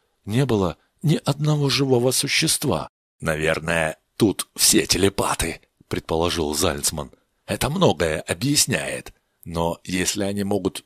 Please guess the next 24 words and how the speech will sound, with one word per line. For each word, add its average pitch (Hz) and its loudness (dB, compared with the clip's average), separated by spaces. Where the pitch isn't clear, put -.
читать 110 0
наши 104 -2
мысли, 95 0
то 82 -2
почему 143 0
убегают? 233 -2
Они 117 -4
должны 127 4
знать, 135 -2
что - 0
мы 131 0
пришли 95 2
с 190 -4
добрыми 101 4
намерениями». 95 2
Он 98 -4
замолчал, 113 2
потом 107 -2
грозно 101 2
взглянул 104 -2
на 127 0
Маглио. 78 -4
«А 71 -6
может, 82 -4